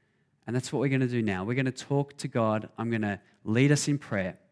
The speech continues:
It's a prayer that a Christian needs to keep praying each and every day. A, a sorry, thank you, please prayer.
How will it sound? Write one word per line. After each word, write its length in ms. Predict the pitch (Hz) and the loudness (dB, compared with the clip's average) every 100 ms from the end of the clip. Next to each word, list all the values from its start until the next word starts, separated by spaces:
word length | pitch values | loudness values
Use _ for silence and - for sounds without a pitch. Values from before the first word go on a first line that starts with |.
| _ _ - _ _ | _ _ -20 _ _
It's 80 | - | -14
a 40 | |
prayer 420 | - - 151 151 147 | -14 2 8 10 10
that 80 | 127 | 6
a 60 | |
Christian 500 | - - 151 - 151 | 2 -2 -2 0 2
needs 240 | 139 131 - | 4 2 -2
to 80 | |
keep 280 | - 147 147 | 2 2 2
praying 400 | - 147 147 143 | 2 6 6 8
each 220 | 143 156 | 6 4
and 80 | 151 | 2
every 220 | 147 143 | 4 4
day. 300 | 139 113 104 | 6 6 6
A, 140 | 101 104 | 2 0
a 140 | 104 101 _ - _ | -8 -16 _ -20 _
sorry, 680 | - - 131 139 147 156 151 - - _ _ _ | -8 0 6 6 8 8 4 0 -20 _ _ _
thank 340 | 135 139 139 | 2 4 2
you, 140 | 147 143 | 2 2
please 420 | - 120 110 104 | 2 2 2 0
prayer. 380 | - - 98 | -6 -10 -10